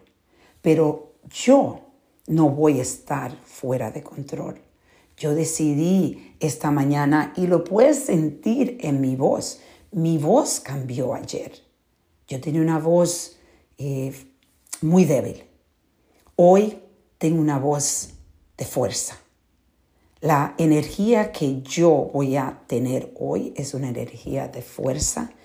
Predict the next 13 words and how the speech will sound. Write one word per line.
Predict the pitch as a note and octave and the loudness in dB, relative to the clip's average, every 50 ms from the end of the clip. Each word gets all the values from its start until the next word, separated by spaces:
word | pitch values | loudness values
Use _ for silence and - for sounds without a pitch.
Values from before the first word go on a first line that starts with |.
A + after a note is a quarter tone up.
| - - - - _ - | -20 -20 -20 -18 _ 0
de | D#3 D3 D3+ | 2 4 4
acción, | C3 B2+ - - - - - D#3+ D#3+ E3+ F3+ G3 A#3+ C4 C4 - - - - - _ _ _ _ _ _ _ - | 2 2 -2 -4 -4 -4 0 2 4 4 6 6 4 2 -2 -4 -10 -18 -20 -20 _ _ _ _ _ _ _ -2
de | D#3+ D3 | -2 0
protección | - - D3+ D3+ - - B2+ - - - - - C#3 C#3 D3+ D#3 F#3 A#3+ C#4+ C#4+ - - - - _ _ _ _ _ _ _ _ _ _ _ _ _ - | 0 0 -2 -2 -2 -4 -8 -8 -6 -4 -4 -2 0 2 4 4 4 4 2 0 -2 -8 -12 -18 _ _ _ _ _ _ _ _ _ _ _ _ _ -6
para | - D3 D3 | -2 0 0
mis | C#3 C#3 C3+ - | 0 0 0 0
seres | - C#3 C#3 D3+ C#3 - - | 0 0 0 -2 -2 -4 -4
queridos. | - D#3 C#3 C#3 C#3 D3+ E3 F#3+ A3+ A#3 - - _ _ _ _ _ _ _ _ _ _ _ _ _ _ _ _ _ _ _ _ _ _ _ _ _ _ _ - | -4 -2 0 0 0 0 0 -2 -4 -4 -8 -14 _ _ _ _ _ _ _ _ _ _ _ _ _ _ _ _ _ _ _ _ _ _ _ _ _ _ _ 2
Y | A3+ G#3+ G#3+ G#3+ A3 A#3 A3+ - - _ _ _ _ _ _ _ _ _ _ _ _ _ _ _ _ _ _ _ _ - | 4 4 4 4 2 0 -2 -8 -18 _ _ _ _ _ _ _ _ _ _ _ _ _ _ _ _ _ _ _ _ 2
esto | F#3 G3 G3+ - - - - B3+ A#3+ | 2 2 2 2 -2 0 2 2 4
me | A3+ F#3+ E3+ D3+ C#3 | 4 4 4 2 2
da | C#3+ - - - F3 E3 E3 D3 D3+ D#3+ - - _ _ _ _ _ _ _ _ _ _ _ _ _ _ _ _ _ _ _ _ _ - _ _ - | -2 -6 -8 -6 -4 -4 -4 -6 -8 -12 -14 -18 _ _ _ _ _ _ _ _ _ _ _ _ _ _ _ _ _ _ _ _ _ -20 _ _ -10
paz, | - C3+ - - - - - - - - | -8 -8 -8 -8 -12 -14 -16 -16 -16 -20